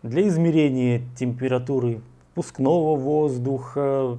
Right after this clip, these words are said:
температуры масла, бензина, вообще всего, что угодно. Вы, вы спокойно можете им измерять даже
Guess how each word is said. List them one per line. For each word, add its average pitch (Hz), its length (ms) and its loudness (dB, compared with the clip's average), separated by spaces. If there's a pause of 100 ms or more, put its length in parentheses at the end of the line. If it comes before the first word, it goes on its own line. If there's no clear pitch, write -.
температуры 170 640 2
масла, 147 760 2
бензина, 143 1800 -2 (140)
вообще 160 520 -4
всего, 139 360 -2
что 143 240 0
угодно. 123 500 2
Вы, 147 200 -4 (160)
вы 127 140 -4
спокойно 131 720 -2
можете 127 540 -2
им 127 340 -6
измерять 117 600 -4 (100)
даже 117 560 -4